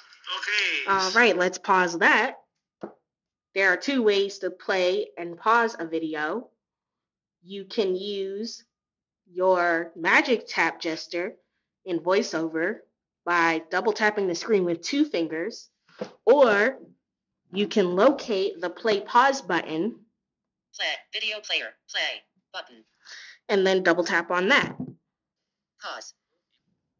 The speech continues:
Speaker 2: You'll find in this app in particular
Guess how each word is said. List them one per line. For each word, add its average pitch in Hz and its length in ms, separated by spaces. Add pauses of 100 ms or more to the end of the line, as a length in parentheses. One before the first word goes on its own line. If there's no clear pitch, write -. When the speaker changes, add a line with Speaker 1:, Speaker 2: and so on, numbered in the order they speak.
(100)
Speaker 2:
You'll 240 260
find 226 640 (100)
in 208 180
this 202 280
app 170 360 (360)
in 165 120
particular 165 760